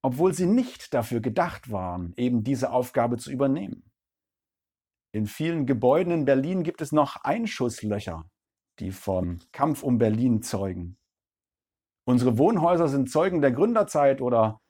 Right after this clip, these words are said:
der vielfältigen Versuche, die Wohnungsnot später zu handeln. Archäologen graben immer noch nach Steinen, nach Spuren vergangener Siedlungen und Städte.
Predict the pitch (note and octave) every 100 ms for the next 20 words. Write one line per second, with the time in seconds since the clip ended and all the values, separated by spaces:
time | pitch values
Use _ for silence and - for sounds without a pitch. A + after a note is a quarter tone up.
0 | _ _ _ B2+ A#2 A2+ E3+ E3 E3 E3
1 | E3 D3+ C#3 C3 E3+ F3 D3 D3+ C3+ G3
2 | D#3+ C3+ C#3+ C3+ C3 B2 - - D#3+ F3
3 | A2 - - A2 A#2 A#2 G2+ F2 E2+ F2
4 | _ _ _ _ _ _ _ _ _ _
5 | _ _ _ - C3 B2 C#3 B2+ F3 G#3+
6 | A#2 F#2+ - - G#2+ A#2+ C3+ B2 D#3 D3+
7 | B2+ A2+ G#2+ G#2 - - A2 A#2+ A#2 G#2
8 | G2 G2+ - D#3 E3 C#3 A#2 A2+ A2 D#3+
9 | C#3 B2+ A2 E3 D#3+ D3 C3+ A#2+ A#2 -
10 | D3+ C#3 A#2